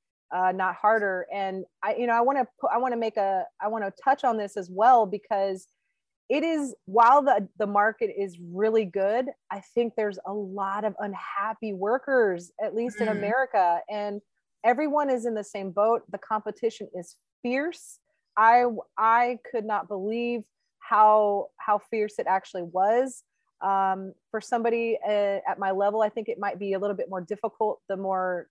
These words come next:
Speaker 1: targeted and more niche that you are in the sect that you're in. But
Speaker 2: Right.
Speaker 1: for,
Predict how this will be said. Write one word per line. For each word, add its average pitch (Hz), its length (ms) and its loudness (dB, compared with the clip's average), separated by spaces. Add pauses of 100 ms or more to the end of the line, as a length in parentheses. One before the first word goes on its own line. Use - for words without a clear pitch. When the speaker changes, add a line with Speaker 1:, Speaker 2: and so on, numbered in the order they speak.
Speaker 1:
targeted 196 320 -2
and 185 80 -8
more 180 140 -6
niche 185 480 -6
that - 180 -4
you 196 140 -6
are 185 260 2
in 180 220 -8
the 170 340 -6
sect 196 320 -2
that 175 240 -8
you're 175 220 -6
in. 208 340 -8 (420)
But 196 440 2
Speaker 2:
Right. - 180 -10
Speaker 1:
for, 202 320 -4